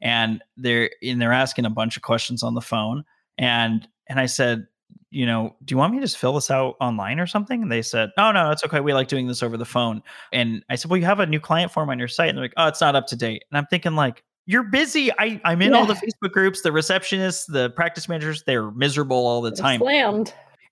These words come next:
Speaker 1: And you wanna sit on the phone with me and walk through two Boston Terrier, a nine-year-old and eleven-year-old, you wanna walk through their age, their weight, their colors, their food, their,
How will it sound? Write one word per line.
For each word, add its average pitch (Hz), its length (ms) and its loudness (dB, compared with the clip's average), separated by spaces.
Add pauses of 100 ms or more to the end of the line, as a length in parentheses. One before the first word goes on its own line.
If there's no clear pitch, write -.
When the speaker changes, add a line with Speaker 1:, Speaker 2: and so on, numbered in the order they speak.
Speaker 1:
And 143 140 -2
you 156 100 4
wanna 175 220 4
sit 160 240 0
on 151 80 2
the 156 60 2
phone 131 240 0
with 131 160 -2
me 143 180 -2
and 131 140 0
walk 120 280 0
through 120 300 -4
two 143 400 -2
Boston 123 480 -2
Terrier, 120 460 -2
a 117 60 0
nine-year-old 139 540 2
and 127 60 2
eleven-year-old, 123 400 0
you 131 80 -4
wanna 135 180 0
walk 127 300 2
through 120 220 0 (260)
their - 160 -10
age, 120 380 0
their 117 100 -2
weight, 120 340 0
their 117 120 -4
colors, 117 500 -2
their 123 140 2
food, 131 500 2
their, 117 340 4